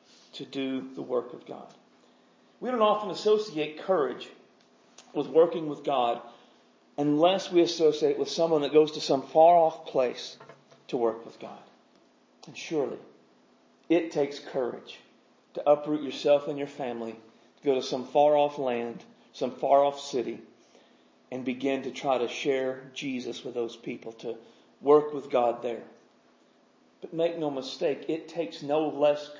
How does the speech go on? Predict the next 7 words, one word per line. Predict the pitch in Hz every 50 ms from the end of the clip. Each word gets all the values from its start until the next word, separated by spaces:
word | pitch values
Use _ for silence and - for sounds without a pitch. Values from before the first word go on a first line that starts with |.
| -
courage | - 160 160 - - - - - - - - - _ _ _ _ _ _ _ _ _ _ _ _ _ _ _ _ _ _ -
to | - 143
do | 135 139 143 156 156 170 175
the | 156 143 131
work | 123 131 147 147 135 - 139
of | 123 - -
God | 135 135 135 135 123 117 110